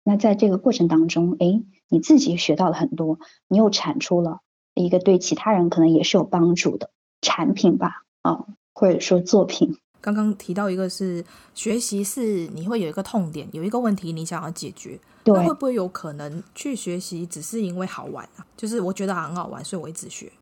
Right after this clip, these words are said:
Speaker 1: 这个的话，可能很，就会跟人的天赋有关了。就是你在这个学习过程当中，你就是获得快乐的。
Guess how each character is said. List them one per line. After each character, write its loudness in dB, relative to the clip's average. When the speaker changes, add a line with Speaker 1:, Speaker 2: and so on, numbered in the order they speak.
Speaker 1:
这 6
个 8
的 2
话， 2
可 2
能 6
很， 0
就 4
会 4
跟 4
人 6
的 4
天 4
赋 0
有 2
关 -2
了。 -6
就 2
是 2
你 6
在 6
这 8
个 6
学 0
习 4
过 2
程 0
当 0
中， 2
你 4
就 6
是 2
获 0
得 -2
快 -2
乐 -10
的。 -20